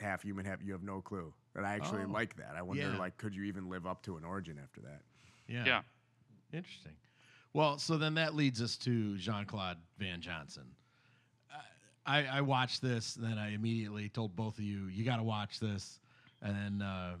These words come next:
Speaker 2: uh, Dickie Bronson came over. We had to watch it. Uh, the hilarious. I, I think everything about it is, is a, he's spoofing himself, and he was, he's the executive producer, so this is all him.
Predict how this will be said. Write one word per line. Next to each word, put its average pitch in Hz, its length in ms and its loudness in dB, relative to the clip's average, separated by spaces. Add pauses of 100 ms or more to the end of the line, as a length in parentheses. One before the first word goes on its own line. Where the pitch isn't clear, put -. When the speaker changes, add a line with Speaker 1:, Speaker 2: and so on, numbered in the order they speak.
(120)
Speaker 2:
uh, 87 260 -6
Dickie 113 200 -2
Bronson 104 360 -4
came 104 200 -2
over. 101 520 0
We 127 140 4
had 110 80 4
to 110 40 6
watch 101 320 2
it. 95 200 -4 (960)
Uh, 131 40 -12 (640)
the 143 120 4
hilarious. 135 920 4 (240)
I, 113 80 -2
I 113 180 -2
think 120 280 0
everything 139 300 2
about 117 380 2
it 127 240 2
is, 104 420 -2 (160)
is 101 220 0
a, 98 240 -4 (120)
he's 107 180 -2
spoofing 156 440 4
himself, 123 540 2 (760)
and 104 320 0
he 156 120 6
was, 151 160 4
he's 151 240 4
the 143 120 6
executive 131 440 4
producer, 123 520 2
so - 160 -6
this 139 220 -2
is 131 140 0
all 104 160 2
him. 139 440 0